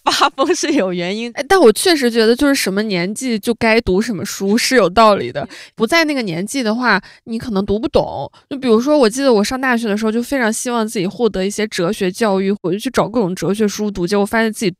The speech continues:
Speaker 2: 读是读完了，但是没有读懂，就一点也读不懂，不知道那些字在自己大脑里是什么意思。然后我又想到我小学的时候，其实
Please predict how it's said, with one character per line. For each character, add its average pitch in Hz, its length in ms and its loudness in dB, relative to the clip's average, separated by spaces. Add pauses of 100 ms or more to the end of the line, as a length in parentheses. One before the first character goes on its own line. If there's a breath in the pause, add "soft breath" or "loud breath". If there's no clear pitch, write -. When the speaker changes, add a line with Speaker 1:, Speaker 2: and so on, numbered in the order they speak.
(100)
Speaker 2:
读 240 160 0
是 254 120 -2
读 190 140 4
完 180 180 2
了， 180 80 -2
但 233 120 -4
是 226 120 -6
没 190 140 0
有 202 140 2
读 170 280 -2 (100)
懂， 202 220 4
就 127 80 -10
一 277 120 -8
点 202 160 0
也 190 60 0
读 170 140 -4
不 175 100 -8
懂， - 160 -8 (220 loud breath)
不 254 80 -4
知 254 40 2
道 247 80 2
那 247 120 -2
些 240 140 0
字 226 280 -6
在 208 220 0
自 208 100 -6
己 190 120 -2
大 190 160 -2
脑 165 120 -2
里 165 80 -2
是 180 60 0
什 185 120 -8
么 - 60 -16
意 196 140 -6
思。 - 200 -14 (220 loud breath)
然 294 120 2
后 370 80 4
我 226 100 8
又 277 60 6
想 190 200 -4
到 214 140 2
我 233 80 4
小 185 200 -4
学 190 100 -4
的 208 120 0
时 208 80 -2
候， 185 80 0
其 - 160 -8
实 208 180 -4